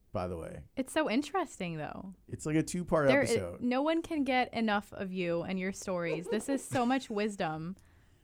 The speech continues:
Speaker 1: Just
Speaker 2: I'm being serious because for us, like, this, you are a role model, and we're gonna be following that career path. So it's stuff that we genuinely want to know because it's stuff that we probably will end up facing.
Speaker 1: That's why I wanted to do the, the Ask Me Anything.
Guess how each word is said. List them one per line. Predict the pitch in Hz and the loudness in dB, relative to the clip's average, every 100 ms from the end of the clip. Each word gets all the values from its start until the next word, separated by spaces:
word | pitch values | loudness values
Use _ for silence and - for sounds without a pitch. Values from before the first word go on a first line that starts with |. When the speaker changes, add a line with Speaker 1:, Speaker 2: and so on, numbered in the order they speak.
| _ | _
Speaker 1:
Just | - 285 | 0 4
Speaker 2:
I'm | |
being | 359 508 | 6 4
serious | 466 - 370 415 247 - | 2 2 4 6 4 2
because | 294 349 339 | -2 -2 -2
for | 359 | 0
us, | 330 311 381 - | 4 4 2 0
like, | 254 226 226 | 0 0 -2
this, | 277 302 - - | -2 -2 -6 -6
you | 233 269 285 | 0 2 2
are | - 233 240 240 233 - | 2 2 4 4 2 -2
a | |
role | 220 226 277 | -2 2 4
model, | 247 202 196 | 6 4 4
and | 202 | 2
we're | 202 202 | 0 0
gonna | 233 | -2
be | 220 208 | -2 -4
following | - - 196 208 202 190 185 185 _ - - | -4 0 0 0 -2 -4 -4 -8 _ -20 -8
that | - 202 - | 2 2 2
career | 214 196 330 | -4 -2 -2
path. | 311 196 - - | 0 -4 -4 -8
So | - 214 208 | -6 0 0
it's | 202 214 - - | 0 -6 -8 -12
stuff | - 214 269 | -2 0 0
that | - 226 | -2 -2
we | 214 214 208 _ - - | -2 -2 -4 _ -18 -10
genuinely | 202 196 247 226 220 214 | -2 2 2 2 0 0
want | 185 175 202 202 | 0 0 0 0
to | - | -4
know | 165 214 262 - | 0 2 2 -2
because | 208 208 214 | -4 -2 -2
it's | 208 - | -2 -2
stuff | 226 214 | -2 0
that | - 180 | 0 -2
we | 175 214 | 0 -2
probably | 226 - 196 196 190 190 | -2 0 2 2 0 -2
will | 190 190 | 0 0
end | 175 190 185 | 0 0 -2
up | 180 | -4
facing. | - 285 339 - - - 208 | -2 -2 -2 -6 -12 -12 -4
Speaker 1:
That's | 117 175 214 | 2 4 4
why | 240 233 | 4 4
I | |
wanted | 202 196 190 | 4 2 0
to | 180 | -2
do | 151 151 180 | -4 -4 -4
the, | 156 151 127 92 | -4 -2 -2 -2
the | 117 131 | -6 -2
Ask | 117 139 - | 0 0 0
Me | 131 127 127 | 0 0 0
Anything. | 156 143 117 87 - - | 0 0 -2 -6 -8 -18